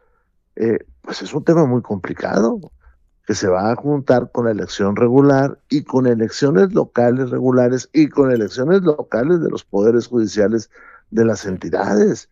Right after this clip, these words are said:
Speaker 2: Sí.
Speaker 1: Eh, entonces, menguados en presupuesto, menguados en legitimidad, bueno, pues, eh, es un salto hacia atrás, ¿no?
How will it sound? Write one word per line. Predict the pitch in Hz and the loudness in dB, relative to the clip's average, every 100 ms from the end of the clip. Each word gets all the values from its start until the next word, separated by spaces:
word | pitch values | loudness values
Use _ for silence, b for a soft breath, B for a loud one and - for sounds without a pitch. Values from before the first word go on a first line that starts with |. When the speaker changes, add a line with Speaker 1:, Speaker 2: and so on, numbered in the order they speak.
| B | B
Speaker 2:
Sí. | B 269 B B _ - - | B -20 B B _ -18 -8
Speaker 1:
Eh, | 185 - | -8 -6
entonces, | - 175 127 143 | -6 0 4 6
menguados | 139 123 127 156 165 | 6 6 6 6 6
en | 156 143 | 4 0
presupuesto, | 139 147 135 170 160 - 107 | 0 -2 2 4 4 2 -4
menguados | 85 98 104 127 147 151 | -2 -2 4 6 8 6
en | 147 139 | 2 0
legitimidad, | 131 127 - 127 131 135 170 - _ _ _ _ | -2 -4 -4 0 4 4 2 -6 _ _ _ _
bueno, | - 220 247 | -2 0 0
pues, | - 107 - | 0 0 -2
eh, | - - - - | -12 -14 -14 -8
es | - | -4
un | 123 | -2
salto | - 123 120 123 | 0 0 0 -2
hacia | 110 | -2
atrás, | 92 107 120 110 | -2 -2 -2 -4
¿no? | 139 | -10